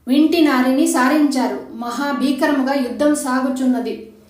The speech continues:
లక్ష్మణుడు మనసులోనే ఈ బాలకుల యుద్ధం నైపుణ్య పరాక్రమాలను సంతోషిస్తూ, యాగాశ్వ రక్షణకై వారిని, వారిని గెలువక తప్పదు కనుక దివ్యాస్త్రములను వదులుతూనే ఉన్నాడు.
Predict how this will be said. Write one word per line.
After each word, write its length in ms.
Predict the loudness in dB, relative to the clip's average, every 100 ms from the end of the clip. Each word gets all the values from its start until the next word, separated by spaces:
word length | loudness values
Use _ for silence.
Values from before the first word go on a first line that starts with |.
| -20 _ -8
లక్ష్మణుడు 520 | -4 -2 0 2 2
మనసులోనే 680 | 2 0 0 -2 -2 -2 -2
ఈ 140 | 0
బాలకుల 460 | 0 0 -2 -2 -2
యుద్ధం 420 | -2 -2 -2 -2
నైపుణ్య 560 | -2 -2 -2 0 0 0
పరాక్రమాలను 840 | -4 -6 -4 -2 2 2 0 -4 -6
సంతోషిస్తూ, 880 | -4 -2 0 0 0 -4 -4 -6 -8 -12 -20 -20 -6
యాగాశ్వ 640 | -2 0 2 0 0 -4
రక్షణకై 720 | -4 -6 -4 -4 -2 -2 -2
వారిని, 600 | 0 0 0 -2 -4 -8 -10
వారిని 680 | -4 -2 -2 0 0 0 0
గెలువక 340 | 0 2 0
తప్పదు 560 | -4 -6 -6 -4 -2 -4
కనుక 400 | -4 -6 -6 -8 -10 -18 -16
దివ్యాస్త్రములను 840 | -6 0 0 -2 -2 0 0 0 -2
వదులుతూనే 680 | -2 -2 -4 -2 0 2
ఉన్నాడు. 440 | 2 2 2 0